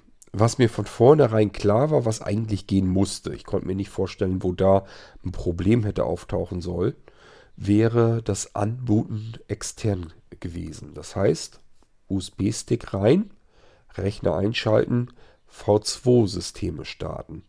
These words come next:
Rechner wieder herunterfahren, Stick herausziehen, Rechner einschalten, normale V eins Systeme wären gestartet. Das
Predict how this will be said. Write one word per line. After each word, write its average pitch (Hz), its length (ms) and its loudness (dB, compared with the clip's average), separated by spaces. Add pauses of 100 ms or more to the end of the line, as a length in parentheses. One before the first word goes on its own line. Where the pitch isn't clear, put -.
(1160)
Rechner 92 380 -2
wieder 92 160 0
herunterfahren, 147 840 4 (180)
Stick - 560 -2 (140)
herausziehen, 123 1000 -6 (280)
Rechner 90 440 -6
einschalten, 123 800 0 (320)
normale 131 720 6
V 127 320 0
eins 113 500 2 (220)
Systeme 85 640 -8
wären 82 340 -10
gestartet. 73 640 -12 (480)
Das - 380 2